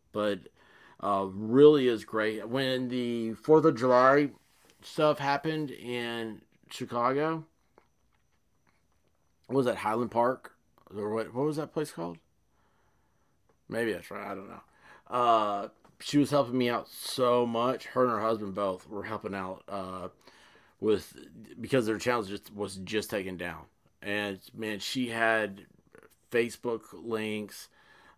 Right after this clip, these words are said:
uh, Twitter links. It was just, it was amazing. Um, and just, they're great people,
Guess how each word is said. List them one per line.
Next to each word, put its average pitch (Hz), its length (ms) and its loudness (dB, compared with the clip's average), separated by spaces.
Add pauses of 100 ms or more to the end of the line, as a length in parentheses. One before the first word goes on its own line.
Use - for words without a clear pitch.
uh, 92 320 -4
Twitter 117 420 0
links. 110 380 -4
It - 80 -12
was 107 140 -4
just, 95 240 -10
it 110 100 -10
was 101 140 -6
amazing. 98 680 -8 (800)
Um, 98 680 -6 (460)
and 123 180 -4
just, 120 180 -4
they're 107 160 0
great 98 340 -2
people, 85 360 -12